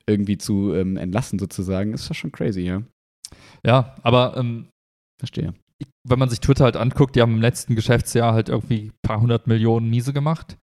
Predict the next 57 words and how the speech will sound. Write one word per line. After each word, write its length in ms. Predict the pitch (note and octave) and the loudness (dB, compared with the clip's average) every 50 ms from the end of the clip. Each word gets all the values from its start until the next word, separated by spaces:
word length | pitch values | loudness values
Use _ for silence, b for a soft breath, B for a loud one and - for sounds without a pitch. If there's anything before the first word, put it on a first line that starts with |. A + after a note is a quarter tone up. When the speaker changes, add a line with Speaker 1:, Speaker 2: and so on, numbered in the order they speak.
| _ - | _ -4
Speaker 1:
Mhm. 280 | F2+ F#2 F2+ F#2 G#2 C#3 _ _ - | -2 -2 0 -2 -2 -4 _ _ -6
Speaker 2:
Das 120 | - A#2 A2 | -2 2 4
heißt, 240 | A#2 A#2+ A#2+ - b b b b b | 4 2 2 0 b b b b b
Twitter 340 | - - C3 F3 F3 C#3+ A#2+ | 0 0 4 4 4 4 6
war 120 | B2+ B2 | 4 4
als 120 | B2 A#2+ C#3 | 4 2 0
Unternehmen 500 | B2 B2+ B2+ A#2 B2+ C3 B2+ A#2+ A#2+ B2 | -4 -4 -4 -2 -2 -2 0 0 2 2
nie 300 | C3 C#3 C#3+ C#3 C#3 C3 | 4 4 4 4 2 2
profitabel. 760 | C3+ - - A#2+ - - - - - B2+ A#2+ C3+ - D#3 G#2 | 0 -4 -6 -6 -8 -8 -6 -4 0 2 2 4 4 2 -2
Speaker 1:
Genau, 80 | G#2+ A2+ | -2 -2
das 220 | A2+ - - - | -6 -6 -4 -4
hat 140 | G#2 G2+ - | -4 -4 0
man, 80 | A2 G#2 | 2 2
glaub 100 | G#2+ G#2 | 2 2
ich, 120 | G2+ - | 2 0
auch 80 | G2+ F#2+ | 0 2
immer, 260 | G2+ G2+ G2 G2 F#2 B B B B - | 4 4 4 4 2 B B B B 0
Jack 120 | - G#2 | 2 2
Speaker 2:
Ja. 40 | A#2+ | 4
Speaker 1:
Dorsey 320 | A2 G2+ G#2+ G#2 - G#2 G#2 | 6 6 6 6 6 4 4
und 100 | G2 - | 4 4
so, 80 | G#2+ | 2
das 120 | G2+ - - | 0 4 4
war 80 | G#2 | 4
ja 60 | G2+ | 6
da 140 | G#2 G2 G#2 | 6 4 2
schon 160 | G2+ - A2+ | 2 2 0
immer 180 | G#2+ G#2 G#2 G2+ | 2 2 2 2
klar, 280 | - - G#2+ G#2 G#2+ G2 | 2 4 4 4 4 2
weswegen 240 | F2+ - - G#2+ | 0 0 2 2
man 80 | G#2 G#2+ | 2 2
auch 60 | G2+ | 2
mal 140 | G2 G2+ G#2 | 2 2 2
gesagt 300 | G2 F#2+ G#2 G#2 - - | 2 2 0 0 2 4
hat, 180 | G#2 G2+ - - | 2 2 2 2
nur 260 | G#2 G#2 G2+ G2+ E2+ - - B1 - B B B B B | 2 4 4 2 0 -4 -12 -16 -18 B B B B B
Twitter-Aktie, 640 | B - C#3 - A2+ - - - - - - A2+ G#2+ | B -8 -4 -2 -2 -2 -2 -4 -8 -4 0 2 2
hm, 240 | G#2 G#2+ A#2 B2 A#2+ | 4 4 4 4 4
man 180 | A#2+ A#2 A2 G2+ | 4 2 2 -2
weiß 240 | F#2 A2 A#2+ - - | -4 -4 -6 -6 -8
nicht, 160 | B2 G#2 - | -8 -4 -2
weil, 200 | A2 G#2+ G#2 F2+ | -2 -2 -2 -2
wa-, 180 | A#2 A2 G2+ - | -2 -4 -4 -6
wofür 400 | - F2 G#2 A2 - - A#2 G2+ | -10 -10 -8 -8 -2 -2 -2 -2
zahlt 280 | - - A2+ B2 - - | 2 2 2 2 2 2
man, 140 | A#2 A2 | -2 0
weil 100 | G2+ G2+ | 0 0
eigentlich 220 | F#2+ G#2+ A#2 G#2+ - | 0 -2 -4 -4 -6
sind's 180 | A2+ G#2+ - | -10 -6 0
nur 80 | - A2+ | 2 2
Nachrichten, 440 | G#2+ G#2+ A#2 - B2+ - - - A#2+ | 4 4 2 -2 -6 -6 0 0 0
die 80 | A#2 A#2 | 0 0
geschrieben 380 | A#2 - - B2+ A#2+ B2 B2 | -2 -2 0 0 0 2 2
werden 280 | A2+ A#2+ A#2+ B2 B2 A#2 | 4 4 4 4 4 2
auf 160 | F#2 G2+ - | 0 0 -2
so 80 | - A2 | 0 2
einer 240 | G#2 G#2 G#2 G2+ | 4 4 4 2